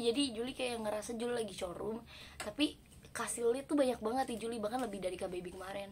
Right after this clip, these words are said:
Gitu. Gitu deh.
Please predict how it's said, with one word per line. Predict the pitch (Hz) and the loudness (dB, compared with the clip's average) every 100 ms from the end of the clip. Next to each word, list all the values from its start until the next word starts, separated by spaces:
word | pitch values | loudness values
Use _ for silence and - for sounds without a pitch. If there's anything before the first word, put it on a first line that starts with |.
| 202 - - 190 190 - - - - - | -14 -18 -20 -18 -16 -16 -16 -18 -16 -14
Gitu. | 220 - - 196 196 208 - - - - - - - - - - - - - - - - - - - - - - - - - - - - - - - - - - - - - - - - - - - - - - | -14 -12 -6 -4 -4 -6 -10 -20 -20 -20 -20 -20 -20 -20 -20 -20 -20 -20 -20 -20 -20 -20 -20 -16 -16 -16 -20 -20 -20 -20 -20 -20 -6 -6 -6 -12 -18 -16 -16 -16 -20 -20 -20 -20 -20 -20 -20 -20 -20 -20 -18 -8
Gitu | 214 - - | -8 -8 -12
deh. | 214 - | -12 -12